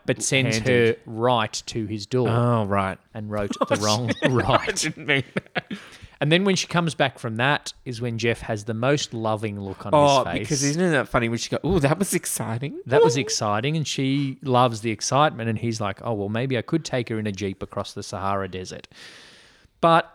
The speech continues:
Speaker 1: then they ignore Miss Lonely Heart's sleeping pills, which I forgot
Speaker 2: Yeah.
Speaker 1: about.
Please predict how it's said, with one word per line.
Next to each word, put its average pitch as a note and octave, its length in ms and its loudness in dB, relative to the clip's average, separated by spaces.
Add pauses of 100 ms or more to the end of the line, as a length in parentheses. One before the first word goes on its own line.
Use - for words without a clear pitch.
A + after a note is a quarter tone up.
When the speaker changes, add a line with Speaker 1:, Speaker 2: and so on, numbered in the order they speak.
(100)
Speaker 1:
then D3 240 4
they C3 220 4
ignore B2 500 2
Miss C3 240 -6
Lonely A#2 300 -2
Heart's G#2 400 -4
sleeping G2 440 -10
pills, - 460 -14 (1400)
which - 180 -10
I - 60 -4
forgot D3 180 2
Speaker 2:
Yeah. D#3+ 220 2
Speaker 1:
about. F2+ 320 -8